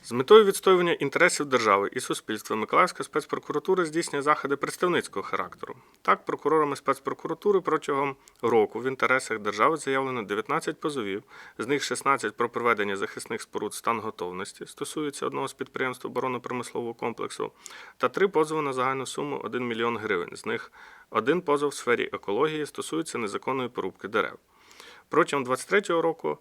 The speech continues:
забезпечено відшкодування до бюджету шістсот вісімдесят тисяч гривень.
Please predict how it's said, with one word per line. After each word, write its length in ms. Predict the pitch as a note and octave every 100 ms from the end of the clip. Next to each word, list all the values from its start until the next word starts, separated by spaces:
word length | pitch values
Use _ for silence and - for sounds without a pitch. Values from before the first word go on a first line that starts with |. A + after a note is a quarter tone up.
| -
забезпечено 600 | G#2+ A#2 B2 D#3 - B2+
відшкодування 600 | B2+ - B2 B2 D3+ E3
до 100 | C3
бюджету 440 | B2 B2 B2+ -
шістсот 440 | - - - D#3+ -
вісімдесят 600 | - G#2 F#2+ - - -
тисяч 380 | F#2+ - - -
гривень. 340 | F#2+ F2+ -